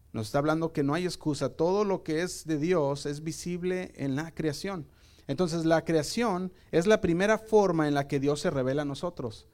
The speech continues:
Nosotros podemos ver que Dios existe porque toda la creación existe. Si alguna vez has ido a, aquí al Yosemite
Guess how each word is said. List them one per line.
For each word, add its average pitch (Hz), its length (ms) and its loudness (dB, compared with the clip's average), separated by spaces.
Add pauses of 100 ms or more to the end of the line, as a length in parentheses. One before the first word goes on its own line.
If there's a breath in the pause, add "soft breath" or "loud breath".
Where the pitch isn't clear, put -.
(360 soft breath)
Nosotros 135 240 -2
podemos 160 460 0
ver 190 240 0
que 160 120 0
Dios 139 240 0
existe 175 460 -6
porque 127 400 -2
toda 131 320 0
la 160 140 -4
creación 127 400 -6
existe. 143 520 -8 (540 soft breath)
Si - 140 -2
alguna 160 240 2
vez 180 180 0
has 185 160 -4
ido 175 400 2
a, 120 480 -4
aquí 117 240 -8
al 143 80 0
Yosemite 165 640 -6